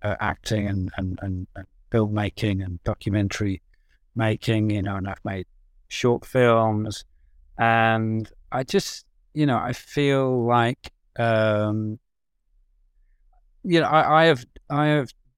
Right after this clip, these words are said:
dallianced with the, with the advertising world over those years, main-, you know, mainly from doing stuff in front of the camera, but also I've made, uh, test commercials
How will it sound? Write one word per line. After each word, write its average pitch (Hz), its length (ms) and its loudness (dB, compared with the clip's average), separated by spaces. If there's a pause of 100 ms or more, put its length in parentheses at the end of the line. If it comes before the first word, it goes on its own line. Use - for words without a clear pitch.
(160)
dallianced 135 680 2
with 123 220 -4
the, 113 300 2
with 117 300 -4
the 113 280 2
advertising 101 720 -4 (440)
world 95 440 -4
over 110 180 -2
those 101 300 -4
years, 98 440 -6
main-, 135 300 0
you 127 80 2
know, 98 60 -4
mainly 127 560 2
from 104 480 -2 (560)
doing 110 200 2
stuff - 240 -2
in 104 120 -4
front 117 160 -2
of 104 80 -12
the 104 80 -6
camera, 104 340 -2
but 135 180 -6
also 151 460 2
I've 120 160 0
made, 120 420 0 (760)
uh, 104 320 -6
test - 320 -2
commercials 113 1080 0